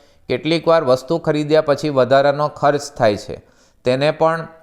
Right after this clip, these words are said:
મૂળ કિંમતમાં ઉમેરવાથી આપણને પડતર કિંમત મળે છે. તો અહીં સીધે સીધી પડતર કિંમત આપેલી છે એક હજાર, ત્યારબાદ વેચાણ કિંમત આપેલી છે એક હજાર એકસો પચાસ. તો આ વિગત પરથી આપણે નફો કે ખોટ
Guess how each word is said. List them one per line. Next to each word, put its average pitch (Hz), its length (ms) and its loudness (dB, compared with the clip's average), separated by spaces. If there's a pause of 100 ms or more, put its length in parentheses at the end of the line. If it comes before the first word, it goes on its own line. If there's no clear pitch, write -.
મૂળ 151 220 -2
કિંમતમાં 143 520 -2
ઉમેરવાથી 135 560 0
આપણને 127 380 -6
પડતર 123 380 -2
કિંમત 123 380 -6
મળે 113 260 0
છે. - 180 -16
તો - 140 -10
અહીં 113 180 -6
સીધે 135 240 -2
સીધી 143 380 -8
પડતર 127 400 0
કિંમત 135 340 -6
આપેલી 123 340 -6
છે 110 140 -4 (140)
એક 147 120 -6 (120)
હજાર, 147 180 2 (680)
ત્યારબાદ 131 520 0
વેચાણ 151 400 -2
કિંમત 143 320 -2
આપેલી 135 340 -4
છે 143 100 -2 (160)
એક 151 220 -2
હજાર 139 180 2 (100)
એકસો 139 240 -2 (100)
પચાસ. 98 380 -2 (440)
તો 101 80 0 (160)
આ 151 200 2
વિગત 156 340 0
પરથી 147 340 0
આપણે 131 260 0
નફો 120 320 -4 (120)
કે 139 100 -2 (120)
ખોટ 147 280 0